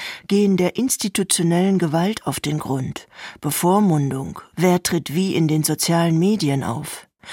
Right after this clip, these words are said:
halten Gängelung, Loyalität, Denunziation fest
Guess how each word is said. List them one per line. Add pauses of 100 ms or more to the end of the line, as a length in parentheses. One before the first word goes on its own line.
(200)
halten
Gängelung,
Loyalität,
Denunziation
fest